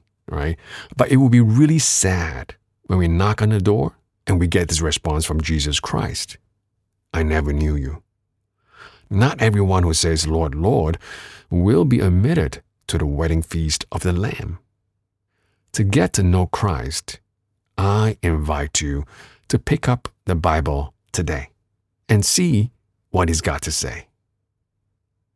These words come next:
In closing, let us pray.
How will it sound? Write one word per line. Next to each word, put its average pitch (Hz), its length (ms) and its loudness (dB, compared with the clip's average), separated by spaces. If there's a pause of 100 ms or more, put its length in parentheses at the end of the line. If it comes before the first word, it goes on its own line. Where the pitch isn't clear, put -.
(120)
In 85 140 2
closing, 80 600 0 (640)
let - 220 -8
us - 120 -6
pray. 80 460 -6